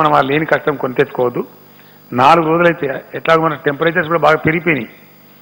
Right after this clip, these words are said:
థర్టీ నైన్ degrees, థర్టీ ఎయిట్ degrees, forty degrees పోతా ఉన్నాం. ఇంకా temperatures rise అవుతాయని కూడా చెప్తా ఉన్నారు. గొప్ప పనులు కూడా లేవు కాబట్టి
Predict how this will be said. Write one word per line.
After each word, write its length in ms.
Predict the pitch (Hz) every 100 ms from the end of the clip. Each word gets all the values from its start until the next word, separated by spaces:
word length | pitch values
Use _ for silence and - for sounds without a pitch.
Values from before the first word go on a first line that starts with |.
| _ _ _ -
థర్టీ 180 | 131 151
నైన్ 180 | 156 147
degrees, 240 | 143 151 -
థర్టీ 180 | 143 160
ఎయిట్ 140 | 151
degrees, 220 | 143 151 -
forty 200 | 139 139
degrees 260 | 139 147 -
పోతా 160 | 135 139 127
ఉన్నాం. 180 | 139 240 - - - - _ -
ఇంకా 160 | 147 185 170
temperatures 460 | 160 175 175 170 147
rise 160 | 151 170
అవుతాయని 240 | 175 170
కూడా 100 | 160 135
చెప్తా 160 | - 123
ఉన్నారు. 180 | 113 95 - - - - _ - _ -
గొప్ప 160 | 113 165
పనులు 180 | 151 160 170
కూడా 100 | 160
లేవు 140 | 147 185 269 - - _ _ _ -
కాబట్టి 240 | 143 156